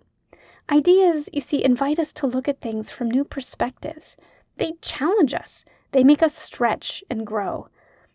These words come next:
Aristotle says that all men by nature seek to learn. My favorite translation actually puts it this way.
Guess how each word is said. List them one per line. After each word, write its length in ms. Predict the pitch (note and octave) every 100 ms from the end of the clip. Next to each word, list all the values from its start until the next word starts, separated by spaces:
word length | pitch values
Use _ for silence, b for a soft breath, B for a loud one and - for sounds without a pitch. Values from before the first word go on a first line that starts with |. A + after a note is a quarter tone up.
| _
Aristotle 520 | C4+ D#4+ F4+ D#4 C#4 C4
says 360 | C4+ A#3 A3
that 180 | - - -
all 180 | C#4 D#4+
men 300 | C#4 C4+ A#3
by 140 | G#3
nature 440 | A3 A#3 A3+ B3 A#3+
seek 320 | - A#3+ -
to 120 | -
learn. 460 | B3 A3 G#3+ - G#3+ _ _ _ C4+
My 200 | B3+ A#3+
favorite 260 | A#3+ A3+
translation 520 | - A3 G3+ G#3+ -
actually 280 | - F#3+ -
puts 220 | - A3+
it 80 | G#3
this 200 | G3+ -
way. 240 | - A3+